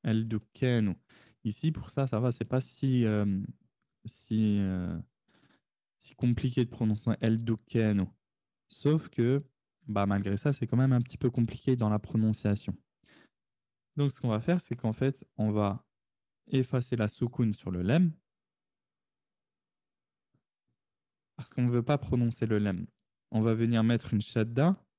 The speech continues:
en fait, le signe, euh, euh, W, si vous voulez, qui est une shadda en arabe qui sert à insister sur la lettre.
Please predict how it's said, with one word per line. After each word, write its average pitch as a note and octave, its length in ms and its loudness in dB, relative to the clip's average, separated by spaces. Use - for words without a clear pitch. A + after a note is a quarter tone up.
en G2 80 -8
fait, G#2 140 -2
le G#2 220 0
signe, G#2 360 0
euh, F#2+ 520 -6
euh, G2 80 -2
W, A2 480 0
si A#2 140 -6
vous G2+ 60 0
voulez, A2+ 200 0
qui G#2+ 200 0
est F#2+ 180 -2
une G2+ 80 0
shadda G#2+ 380 -2
en G2 100 2
arabe G#2+ 240 0
qui - 140 -20
sert G2+ 160 -6
à A2 120 -2
insister C#3 480 -2
sur - 200 -8
la F2 120 -4
lettre. C3 360 -2